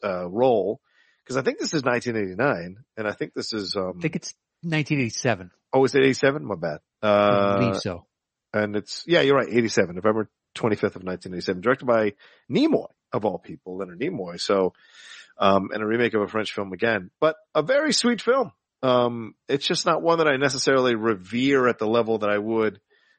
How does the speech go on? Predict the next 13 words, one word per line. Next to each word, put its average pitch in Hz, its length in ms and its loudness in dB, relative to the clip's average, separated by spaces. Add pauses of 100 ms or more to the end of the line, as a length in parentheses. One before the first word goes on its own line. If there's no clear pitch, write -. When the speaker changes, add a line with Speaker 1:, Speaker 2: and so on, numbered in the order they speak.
(120)
Speaker 1:
to 104 100 -2
put 107 200 0
it 101 80 -2
on 101 180 2
my 95 120 -4
list. 107 540 0 (120)
Um, 87 380 -10
it's - 140 -6
not 123 160 -2
groundbreaking, 113 800 -2 (580)
at 135 80 2
least 156 240 -2
now 139 440 0